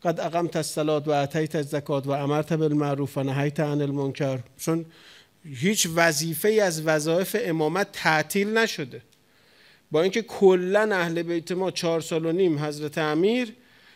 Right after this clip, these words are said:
حکومت داشت، پنج شیش ماه هم امام مجتبی، هیچ کدوم دیگه حکومت نداشت، اما حق و پیش بردن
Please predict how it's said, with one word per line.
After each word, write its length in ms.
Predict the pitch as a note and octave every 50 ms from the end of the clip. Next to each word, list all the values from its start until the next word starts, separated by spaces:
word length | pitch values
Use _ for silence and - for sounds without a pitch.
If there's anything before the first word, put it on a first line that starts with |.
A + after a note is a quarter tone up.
| _ _
حکومت 500 | - A3+ G3+ - A3+ A3 A3 G#3+ G#3+ G#3+
داشت، 220 | - A3 G#3 - -
پنج 220 | - F#3+ F3+ F3
شیش 240 | E3+ - G#3 - A3
ماه 120 | G#3 G3+
هم 100 | G3 F#3
امام 220 | E3+ E3+ E3+ E3+ E3
مجتبی، 500 | D#3 C#3+ - - - C3 C3 C#3 C3 B2+ B2 _ _ _ _
هیچ 340 | - A#3 B3 B3+ - - -
کدوم 300 | - - G#3 F#3+ A3 G#3+
دیگه 160 | F#3 G3 G3 G#3
حکومت 320 | F#3+ F#3+ - F3 F3 E3
نداشت، 460 | D#3+ D#3 C#3 - B2 - - - - _ _ _ _ _ _ _ _ _ _ _ _ _ _ _ _ _ _ _ _ _
اما 220 | - D3+ F#3+ A3 G#3
حق 280 | G#3 A3 A3+ A3 -
و 40 | A#3+
پیش 280 | A3 - C#4 C4 - -
بردن 480 | - D#3+ D3 C#3+ C#3 C#3 C#3 - C#3